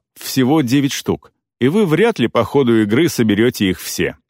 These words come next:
Результаты, к которым привела игрофикация в каждом из примеров, вы найдете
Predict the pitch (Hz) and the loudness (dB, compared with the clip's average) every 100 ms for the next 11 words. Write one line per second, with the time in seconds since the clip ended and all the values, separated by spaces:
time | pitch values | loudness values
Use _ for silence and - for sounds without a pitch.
0 | _ _ - 101 101 104 90 - - 95 | _ _ -2 0 0 -2 0 -2 -2 -4
1 | - - 156 214 196 180 170 196 185 165 | -6 -4 -2 0 2 0 0 0 2 2
2 | 123 123 139 175 175 135 156 143 - 170 | 2 0 -2 0 0 0 0 -2 0 0
3 | 123 101 104 101 - 101 170 208 - _ | 2 2 0 0 0 0 2 0 -4 _
4 | _ _ 92 131 240 240 202 180 180 180 | _ _ -2 0 2 2 2 0 0 0